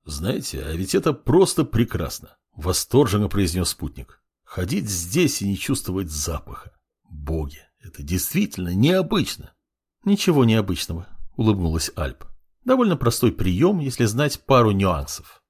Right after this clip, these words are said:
Особенно, когда рядом кто-то с гниющей раной».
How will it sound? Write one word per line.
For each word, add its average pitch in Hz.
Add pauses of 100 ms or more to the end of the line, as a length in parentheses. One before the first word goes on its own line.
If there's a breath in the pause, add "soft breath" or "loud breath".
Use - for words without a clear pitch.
(120)
Особенно, 98
когда 80
рядом 120
кто-то 123
с 101
гниющей 123
раной». 69